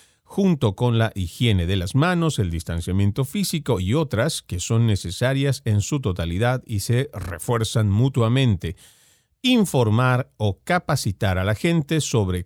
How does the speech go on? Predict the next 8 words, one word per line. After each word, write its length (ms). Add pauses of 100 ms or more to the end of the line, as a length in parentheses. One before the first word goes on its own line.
cuándo 840
y 260
cómo 520
usar 420
las 220
mascarillas 800
sin 260
riesgo", 640